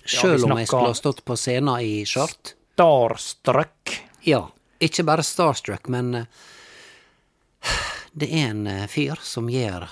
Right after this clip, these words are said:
Speaker 2: han, han gjør noe med meg, Leif Per. Jeg mener det.
Speaker 1: Ja
Speaker 2: Han
Speaker 1: vel,
Speaker 2: var,
Speaker 1: han,
Speaker 2: til å
Speaker 1: eh,
Speaker 2: begynne
Speaker 1: setter
Speaker 2: med,
Speaker 1: han en tone.
Speaker 2: han setter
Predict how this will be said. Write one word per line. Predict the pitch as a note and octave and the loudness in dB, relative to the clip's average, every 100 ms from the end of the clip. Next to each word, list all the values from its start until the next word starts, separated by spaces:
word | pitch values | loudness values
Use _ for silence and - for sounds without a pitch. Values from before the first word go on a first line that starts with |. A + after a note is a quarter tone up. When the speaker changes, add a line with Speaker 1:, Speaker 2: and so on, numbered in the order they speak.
| - | -6
Speaker 2:
han, | D3 B2 | -6 -2
han | C#3 | -4
gjør | C#3+ D3 A2+ | 0 0 0
noe | F#2 F2 A2+ | -4 -8 -6
med | G#2 | -6
meg, | G2 F2+ | -8 -10
Leif | - - | -14 -16
Per. | - - - | -20 -20 -8
Jeg | C#3+ B2+ | -4 -2
mener | B2+ C3 A#2 | -2 -4 -6
det. | - - - - | -12 -20 -12 -2
Speaker 1:
Ja | B2+ | 4
Speaker 2:
Han | C#3 | 4
Speaker 1:
vel, | E3 | 4
Speaker 2:
var, | F#3 | 2
Speaker 1:
han, | A2+ A2 | 0 0
Speaker 2:
til | |
å | - | 2
Speaker 1:
eh, | |
Speaker 2:
begynne | F#3 G3+ | 4 4
Speaker 1:
setter | F3+ | 4
Speaker 2:
med, | D#3 | 4
Speaker 1:
han | C#3 | 4
en | B2+ A2+ | 4 0
tone. | - B2+ B2+ C#3 G#2 E2+ - - - - - _ _ _ | 0 0 2 0 0 -6 -16 -20 -20 -20 -20 _ _ _
Speaker 2:
han | - F3 D#3 | 0 2 0
setter | - - C3 - G3 | -2 -4 -4 -2 -2